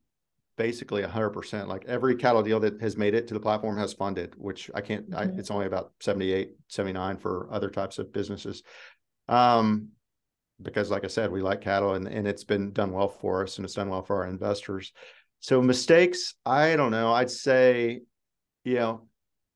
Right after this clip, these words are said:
Speaker 1: it is a commodity business for the most part. So differentiating, differentiating yourself from that commodity, or, you know, reducing that risk is important. But,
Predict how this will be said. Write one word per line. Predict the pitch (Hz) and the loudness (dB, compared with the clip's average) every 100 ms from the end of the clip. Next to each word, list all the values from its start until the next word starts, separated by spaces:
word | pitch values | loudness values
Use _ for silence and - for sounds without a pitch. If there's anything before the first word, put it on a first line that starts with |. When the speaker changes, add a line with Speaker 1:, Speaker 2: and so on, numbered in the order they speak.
| _ - | _ -20
Speaker 1:
it | - 123 | -6 2
is | 123 123 | 2 2
a | |
commodity | 139 131 120 117 | 0 4 4 2
business | 117 101 98 101 101 | 0 0 -2 -6 -8
for | - | -6
the | 101 | -2
most | 95 95 - | 0 0 0
part. | 101 98 - - | 0 0 -2 -6
So | - 104 104 | -2 0 0
differentiating, | 104 120 120 117 110 120 113 107 107 - | 2 2 4 2 0 -2 -2 -2 -6 -14
differentiating | 107 131 139 143 127 - 127 117 113 | 2 4 6 2 2 2 2 2 0
yourself | 110 107 113 110 | -2 0 0 0
from | 113 104 98 101 | -2 -2 -4 0
that | 117 107 | 2 2
commodity, | 117 107 104 104 107 107 | 2 2 2 -2 -4 -8
or, | 127 104 98 - | 0 2 2 -4
you | 113 | -8
know, | 98 - _ - - | -8 -8 _ -20 -10
reducing | 110 104 117 113 113 | -8 -2 -2 0 -2
that | 101 - | -2 -2
risk | 101 107 104 - - _ _ _ - | -2 0 -2 -10 -14 _ _ _ -12
is | 98 | -8
important. | 98 - 110 - 101 101 _ - - _ _ | -8 -2 -2 0 -6 -10 _ -20 -20 _ _
But, | - 110 | 0 0